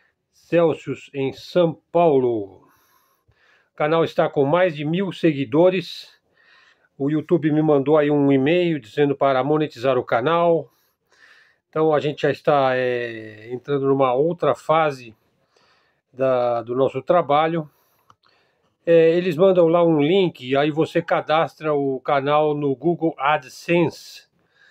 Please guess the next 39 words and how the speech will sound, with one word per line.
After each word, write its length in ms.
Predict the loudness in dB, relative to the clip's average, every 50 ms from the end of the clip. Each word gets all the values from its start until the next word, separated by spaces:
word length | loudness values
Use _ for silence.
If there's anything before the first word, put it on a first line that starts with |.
| _ _ _ _ _
Imagino 360 | -4 -2 -2 -2 -2 -4 -4
que 60 | -4 -6
seja 240 | -8 -6 -4 -2
para, 300 | -2 0 0 2 0 0 0
é, 920 | 0 0 2 2 0 0 -2 -2 -4 -6 -8 -8 -10 -14 -16 -18 -20 -20 _ _ _ _ _ _ _ _ _ _ _ _ -18 -18 -18 -16 -16 -18 -20 -18 -12
colocar 340 | -6 -4 -4 -2 0 2 0
o 60 | 2
canal 420 | 0 0 -2 0 0 0 0 2 2
lá 160 | 2 0 0
na 180 | 0 -2 -2 -2
lista 400 | -4 -6 -8 -10 -6 -4 -4 -4
do 220 | -2 -4 -6 -4
Google, 500 | -2 0 2 2 2 0 -2 -6 -8 -8 _ _ _ _ _ _ _ _
né? 300 | -6 -4 -2 -2 -2 -6 _ _ _ _ _ _ _ _ _ _ _ _ _ _
É, 380 | -8 -6 -4 -4 -4 -6 -8 -8
pra, 320 | _ 0 0 2 2 0
pra 320 | -2 _ -2 0 0 0 -2
ele 160 | -2 -4 -4
reconhecer 640 | -4 -4 -2 -2 0 0 0 0 -2 -2 0 2 2
o 120 | 2 2
canal 380 | 0 -2 -2 0 0 0 0 0
quando 160 | -2 -4 -4
você 100 | -4 -2
faz 220 | 0 0 0 2
a 80 | 0 -2
busca. 580 | -2 -2 -4 -4 -4 -6 -6 -10 -16 -16 -16 _ _ _ _ _ _ _ _ _ _ _
Porque, 180 | _ -6 -4
na 60 | -2
verdade, 340 | -2 -2 0 0 0 0 0
ninguém 260 | -2 -2 0 0 2
acha 240 | 2 0 -2 -4 -6
o 40 | -6
nosso 260 | -4 -4 -4 -6 -6
canal, 500 | -4 -4 -4 -4 -4 -4 -6 -6 -8 -8
né? 140 | -8 -8 -4
Mas 220 | -2 -2 -2 -2
os 100 | -4 -4
nossos 320 | -2 -2 -2 -2 -6 -10 -10
seguidores 640 | -10 -10 -10 -6 -2 -2 0 0 -2 -6 -16 -20